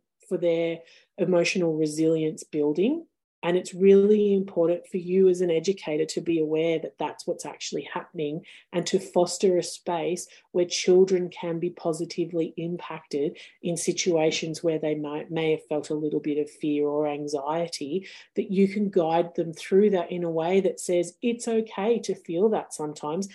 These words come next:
That's a cue that your body is telling you you need to pay attention to." You don't have to panic when you're in that moment.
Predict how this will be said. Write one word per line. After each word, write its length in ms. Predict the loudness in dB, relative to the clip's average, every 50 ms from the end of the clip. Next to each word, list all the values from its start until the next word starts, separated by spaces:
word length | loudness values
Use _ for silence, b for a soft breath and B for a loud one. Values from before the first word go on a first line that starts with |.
| B B B B B _ -14
That's 580 | -12 -10 -4 4 4 6 6 4 2 0 0 -2
a 60 | -2
cue 560 | -2 -4 -4 0 2 4 4 6 4 4 4
that 180 | 2 -2 0 4
your 240 | 4 6 6 6
body 380 | 4 2 2 2 2 2 0 -2
is 100 | -2 -4
telling 420 | -6 -4 0 2 2 2 2 0
you 360 | 0 -2 -4 -2 -2 -4 -4 B B B B B
you 120 | -4 -2 0
need 200 | 0 0 -2 -4
to 100 | -8 -10
pay 260 | -6 -4 -2 0 0
attention 540 | -2 -2 -4 -8 -8 -8 -8 -8 -8 -8 -8
to." 340 | -6 -6 -4 -4 -4 -6 -10 _ _ _ _ _ _ _ _ _ _ _ _ _ _
You 120 | -8 -8 -4
don't 320 | 0 2 2 2 2 0
have 220 | 0 -2 -2 0 -2
to 100 | -2 -2
panic 460 | -2 -4 -2 0 0 0 -2 0 -2
when 160 | 0 0 0
you're 120 | 0 0
in 140 | 0 0 0
that 220 | 0 -2 -2 -4 -8
moment. 480 | -10 -8 -4 0 2 2 2 2 -2